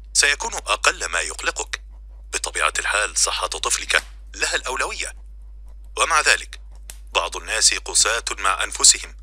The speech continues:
لدرجة أن مثل هذه الظروف مجرد مواساة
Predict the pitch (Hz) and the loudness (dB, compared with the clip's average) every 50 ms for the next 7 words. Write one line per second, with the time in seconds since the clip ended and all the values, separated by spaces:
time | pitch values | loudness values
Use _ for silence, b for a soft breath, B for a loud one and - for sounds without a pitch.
0 | - - - - - - - - - - - 98 104 110 156 190 202 185 165 151 | -16 -16 -16 -16 -16 -16 -16 -16 -16 -12 -6 -4 0 2 2 2 2 2 0 0
1 | - - 127 117 120 117 113 120 - 107 104 - 135 135 135 123 117 113 - 107 | 0 2 2 2 2 0 -2 -2 0 0 0 2 0 0 0 -2 -2 -4 -4 -4
2 | 104 127 131 127 - - - - 113 110 - 156 165 170 151 - 147 131 - - | -6 -4 -2 -2 -2 -2 -4 -8 -6 2 4 4 4 4 0 -2 -4 -8 -8 -10
3 | - 123 127 120 120 120 - - 170 | -10 -6 -2 0 4 4 4 4 4